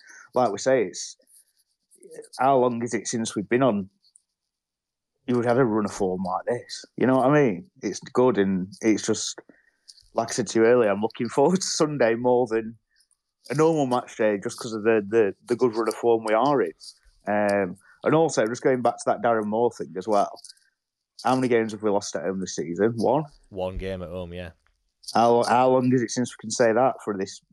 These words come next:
Speaker 1: amount of games as well? <laughs> I know there's some draws in there, but
Speaker 2: Well, we're, t-, we're eleven games unbeaten as well, and on a,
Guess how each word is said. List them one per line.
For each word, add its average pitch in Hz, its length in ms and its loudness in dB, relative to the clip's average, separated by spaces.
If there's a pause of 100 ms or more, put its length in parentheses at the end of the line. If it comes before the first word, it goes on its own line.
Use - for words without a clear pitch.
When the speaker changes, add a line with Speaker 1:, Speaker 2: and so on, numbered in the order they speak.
(320)
Speaker 1:
amount 104 320 -2
of 92 60 -6
games 98 320 -2
as 95 100 -12
well? 143 340 0 (180)
<laughs> - 180 -20
I - 60 -4
know 139 100 2
there's 120 180 -6
some 113 160 -8
draws 113 300 0
in 92 120 -6
there, 87 240 -8
but 98 300 -4 (880)
Speaker 2:
Well, 139 180 0
we're, 120 80 -2
t-, - 140 -14
we're 135 140 -4
eleven 120 280 -4
games 117 280 -4
unbeaten 110 400 -8
as 92 120 -10
well, 101 300 -6
and 95 120 -12
on 107 160 -10
a, 92 160 -8